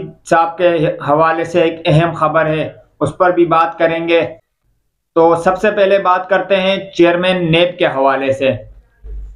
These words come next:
नाज़रीन, चेयरमैन नेब आफ्ताब सुल्तान ने अपना इस्तीफा दे दिया है और उन्होंने बड़ी अहम और बहुत ठोस वजूहात के बिना पर यह इस्तीफा दिया है। उन्होंने अपने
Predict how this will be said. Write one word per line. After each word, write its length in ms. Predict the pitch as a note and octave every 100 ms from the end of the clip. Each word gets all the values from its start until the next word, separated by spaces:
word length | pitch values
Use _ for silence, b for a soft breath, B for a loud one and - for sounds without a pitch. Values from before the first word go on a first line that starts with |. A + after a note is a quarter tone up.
| - _ _
नाज़रीन, 460 | D3+ E3 G3 A3 G3
चेयरमैन 600 | G3+ G3 G3+ A3 G#3+ G3+
नेब 300 | G3 G#3 - - -
आफ्ताब 640 | D#3+ D#3+ - - F3+ G3 -
सुल्तान 520 | F3+ D#3+ D#3 F3 F#3+ F#3+
ने 80 | F3+
अपना 260 | F3+ F3+
इस्तीफा 480 | F3 - F3 E3 F#3
दे 260 | F3 D3 D#3+
दिया 260 | D3 D3 C3+
है 400 | C3 B2+ - - _ E3
और 420 | E3+ F#3 F#3+ F#3+
उन्होंने 400 | G3 F#3 G3 G#3 E3
बड़ी 300 | D#3 F3+ G3+ - -
अहम 380 | F#3+ G#3 A3+ G#3+ - _ _ _ _ _ -
और 280 | E3+ F3+ E3+
बहुत 640 | D3 E3+ G#3+ G#3 - - -
ठोस 280 | G3+ A3+
वजूहात 520 | G#3 F#3 E3+ D#3+ F3+ -
के 140 | F#3
बिना 240 | F3 F3 F3+
पर 160 | F#3+
यह 160 | F3 F3
इस्तीफा 460 | D#3+ - D#3 D3 E3
दिया 260 | D3+ D3
है। 160 | C3+ C3 - _ _
उन्होंने 440 | - D#3+ - - G#3
अपने 380 | G3 G3 G#3